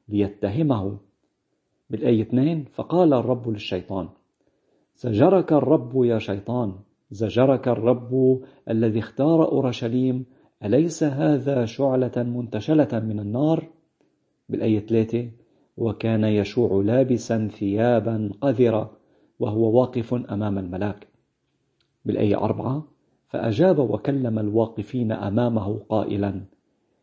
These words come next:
'انزعوا عنه الثياب القذرة.' وقال له: 'انظر، إني قد أجزت إثمك عنك، فلتلبس ثياباً فاخرة.'"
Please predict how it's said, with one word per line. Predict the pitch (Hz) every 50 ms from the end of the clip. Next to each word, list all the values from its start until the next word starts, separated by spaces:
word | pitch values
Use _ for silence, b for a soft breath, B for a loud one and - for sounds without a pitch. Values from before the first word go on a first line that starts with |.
| _ _ _ -
'انزعوا | 120 135 151 135 147 127 117 117 127 123 107
عنه | 92 110 131 127 113 110
الثياب | 117 113 - - 107 101 107 113 113 107 110
القذرة.' | 107 101 - - 120 110 117 113 107 107 107 107 - _ _ _ _ _ _ _ _ -
وقال | 98 - - 113 113 107 107 104
له: | 113 107 110 117
'انظر، | 113 127 143 151 151 147 143 - - - - _ _ _ _ _ _ _ _ _ _ -
إني | 120 117 117 117 113 117 113 107
قد | - - 120 113 107 107 - -
أجزت | 107 95 110 123 107 - - - -
إثمك | 117 113 110 - - 117 - - 113 113 110 107 - 107
عنك، | 101 95 85 95 110 110 104 101 - 113 110 110 113 - _ _ _ _ _ _ _ _ _ _ _
فلتلبس | - 117 107 101 101 - 127 117 113 107 104 113 107 - - - _ _ _ _
ثياباً | 110 101 107 107 104 104 90 101 95 90 85
فاخرة.'" | - 101 92 87 - - - 87 92 -